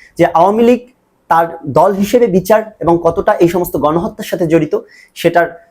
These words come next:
ফায়সালা যতক্ষণ পর্যন্ত না হয় এবং আওয়ামী লীগের ওই সমস্ত মন্ত্রীরা, এমপিরা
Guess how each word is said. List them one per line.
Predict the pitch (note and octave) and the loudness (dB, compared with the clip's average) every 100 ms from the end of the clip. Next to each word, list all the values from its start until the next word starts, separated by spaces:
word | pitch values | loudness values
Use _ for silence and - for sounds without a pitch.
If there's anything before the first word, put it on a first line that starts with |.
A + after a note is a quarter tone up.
| _ _ | _ _
ফায়সালা | - F#3+ C4+ B3+ | -2 0 0 0
যতক্ষণ | F#3+ F3 F#3+ | 0 0 0
পর্যন্ত | D#3+ C#3+ C#3+ | 0 -2 -2
না | C#3+ | -2
হয় | C#3 C3+ A2 - _ | -2 -4 -4 -12 _
এবং | D3+ D#3+ D#3+ | -2 0 2
আওয়ামী | E3+ G3 | 2 2
লীগের | F3+ | 4
ওই | F3 G#3 | 4 4
সমস্ত | C#4+ C4 B3 - D#3 - _ _ _ _ _ _ _ | 0 -2 -2 -2 -2 -6 _ _ _ _ _ _ _
মন্ত্রীরা, | D3+ A3 B3+ G#3 C#3 G#2+ - _ | 2 4 2 2 2 0 -6 _
এমপিরা | G#3+ G#3+ A3 D3+ G#2+ | 2 4 2 2 0